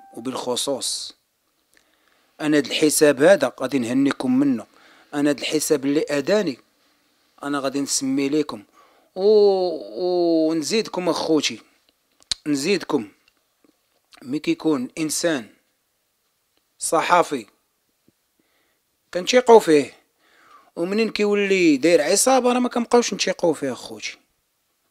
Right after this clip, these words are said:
فهمتوني؟ حيت انا تنهضر على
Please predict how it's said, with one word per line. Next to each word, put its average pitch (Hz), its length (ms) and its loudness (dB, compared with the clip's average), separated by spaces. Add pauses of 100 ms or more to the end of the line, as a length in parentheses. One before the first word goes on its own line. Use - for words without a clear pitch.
(240)
فهمتوني؟ - 420 -4 (440)
حيت - 140 -10
انا 196 120 -6
تنهضر 175 400 0
على 160 440 0